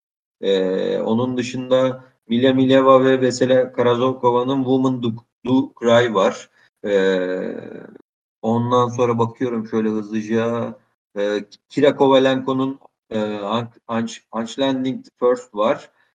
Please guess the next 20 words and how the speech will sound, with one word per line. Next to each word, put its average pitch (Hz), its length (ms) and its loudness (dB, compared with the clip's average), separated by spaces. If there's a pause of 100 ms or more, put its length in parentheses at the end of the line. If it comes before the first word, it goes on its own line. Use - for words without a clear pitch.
Ee, 104 200 -2
Abdullah 127 680 0
Muhammed 127 380 0
Saad'ın 123 720 0
Reyhan'a 127 420 0
Mariam 117 580 -2
Noor 139 240 0
var. 139 240 -2 (680)
Ba-, 123 380 2 (120)
başka 120 300 0
filmler 151 340 -6
de 156 60 -2
var. 139 240 -2
Bir 160 120 -6
de 151 280 2 (360)
<laughs> - 380 -20
bizim 123 240 -2
ülkemizden 120 540 -2
Semih 113 360 -4
Kaplanoğlu'nun 117 880 -4